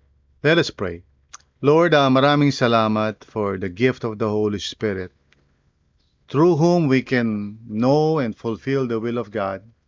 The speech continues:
and also experience the kingdom of God.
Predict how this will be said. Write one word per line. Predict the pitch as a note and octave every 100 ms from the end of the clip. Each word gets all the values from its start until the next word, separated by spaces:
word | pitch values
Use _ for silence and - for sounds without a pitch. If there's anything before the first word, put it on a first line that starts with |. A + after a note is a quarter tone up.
| _ -
and | A2
also | A2+ C3 - A#2
experience | - - C3 A#2 G2+ G2 -
the | G#2
kingdom | - G#2+ G2 G2
of | G2 -
God. | A2 G2+ F#2+